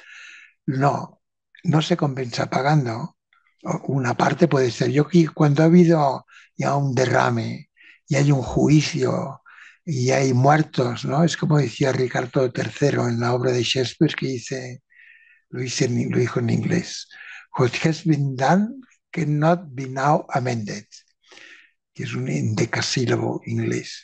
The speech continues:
es lo único que yo sé, que me acuerde. Quiere decir, lo que se ha hecho ya no tiene remedio. Y cuando ya no tiene remedio,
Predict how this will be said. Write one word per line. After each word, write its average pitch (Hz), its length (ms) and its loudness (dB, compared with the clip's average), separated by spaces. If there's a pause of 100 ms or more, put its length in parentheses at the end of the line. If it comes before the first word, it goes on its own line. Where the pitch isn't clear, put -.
(120)
es 117 160 -6
lo 123 140 -6
único 123 400 -4
que 110 180 -2
yo 110 140 -4
sé, - 300 -8 (600)
que - 100 -2
me - 80 0
acuerde. 120 520 -2 (160)
Quiere 143 200 2
decir, 156 280 -2
lo 135 120 -6
que 147 100 -2
se 170 160 4
ha 165 40 8
hecho 170 260 4
ya 151 180 2
no 139 160 -4
tiene 127 300 -4
remedio. 120 600 -4 (1200)
Y 139 680 0 (160)
cuando 147 240 2
ya 156 140 6
no 208 100 2
tiene 180 220 4
remedio, 165 720 0